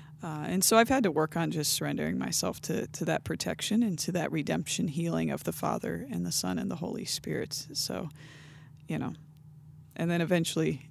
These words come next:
just through prayer, being able to see me as God sees me and his love, you know, that I never thought was possible. It, when, when I allowed God to love me, probably for the first time in my life, you know, it wasn't just like, a, "Oh yeah, Jesus, I know you love me," but it was a,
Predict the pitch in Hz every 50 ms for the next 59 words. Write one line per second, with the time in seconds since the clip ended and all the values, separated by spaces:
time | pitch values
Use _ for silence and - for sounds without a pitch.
0 | - - 180 165 - - 175 160 - - - 165 160 160 160 - 156 165 165 156
1 | 160 151 147 - - 147 - - 175 175 160 - 208 - - - 131 131 - -
2 | - - - - - - 160 - 92 76 - 165 160 - - - - - - -
3 | - - - - 175 170 156 - 151 156 147 143 151 156 - - - 165 160 156
4 | 156 156 165 160 156 165 165 156 151 156 - 180 - - 170 - - - 127 110
5 | - - - 143 147 135 - - - - - - 175 170 151 - 175 175 175 170
6 | 170 170 165 156 - 170 170 165 165 160 160 156 185 - 151 156 - - 160 165
7 | 151 151 - 170 165 151 160 147 - - - - - - - - - - - -
8 | - 196 185 185 180 170 - 175 165 165 160 - 165 165 160 - - 165 156 160
9 | 156 151 151 151 151 151 151 147 - 165 165 160 135 151 170 165 165 156 160 160
10 | - - 160 165 - 156 - - 180 185 180 175 180 165 160 156 - - 160 156
11 | 165 156 - 175 160 175 185 196 180 170 175 170 170 170 165 - 165 160 151 160
12 | 160 160 - 160 160 156 151 - 156 147 156